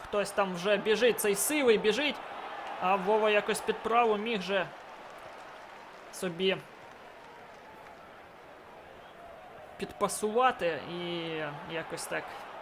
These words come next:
дуже прямолінійно він біг. Удар два один. Ну, ясно, що люди розігрують нормально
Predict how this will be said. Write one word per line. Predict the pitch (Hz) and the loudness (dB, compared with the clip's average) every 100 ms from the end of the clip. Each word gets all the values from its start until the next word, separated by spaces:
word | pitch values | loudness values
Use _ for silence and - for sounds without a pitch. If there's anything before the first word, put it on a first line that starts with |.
| - - 185 175 | -14 -10 -8 4
дуже | 208 185 196 160 - - - - - - - | 6 6 4 2 -6 -10 -10 -10 -10 -10 -6
прямолінійно | 196 208 208 220 240 247 185 147 165 | 4 4 6 4 4 4 2 0 -4
він | 180 | -2
біг. | 247 294 - - - - - - | 0 0 -2 -8 -8 -8 -8 -2
Удар | 196 185 254 220 | 0 6 6 6
два | 185 196 | 6 8
один. | 190 151 123 - - - - - - - - - | 8 4 -4 -8 -8 -8 -6 -8 -8 -8 -6 -2
Ну, | |
ясно, | 330 339 320 269 | 6 6 6 4
що | - 247 233 226 214 208 | 6 8 10 10 12 10
люди | 220 254 214 | 8 8 10
розігрують | 226 226 254 214 226 214 | 10 8 8 10 8 8
нормально | 226 226 285 269 214 180 | 6 6 8 8 8 2